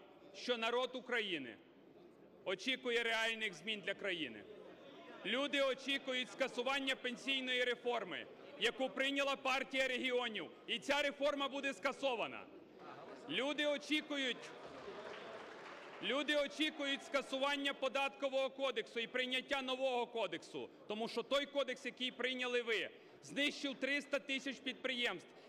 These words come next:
а ми хочемо створити мільйони робочих місць для українців, і це буде зроблено. Ми очікуємо на те,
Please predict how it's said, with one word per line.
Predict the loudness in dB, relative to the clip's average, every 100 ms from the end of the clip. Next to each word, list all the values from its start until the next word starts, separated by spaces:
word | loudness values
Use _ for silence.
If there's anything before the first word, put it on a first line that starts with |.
| 0
а | 2
ми | 4 2
хочемо | 2 0 0 -2
створити | 0 2 2 2
мільйони | 2 4 4 4 4
робочих | 4 4 2 0 -4 -2
місць | -2 0
для | 2
українців, | 2 2 2 2 0 -2 -6 -6 -4
і | -2
це | 2 2
буде | 4 0 0
зроблено. | 2 0 0 -2 -2 -6 -10 -12 -12 -12 -12 -12 -14 -14 -14 -12 -12 -12 -8
Ми | 0 2 4
очікуємо | 4 2 0 -2 0 0 2 0
на | 0
те, | 2 2 2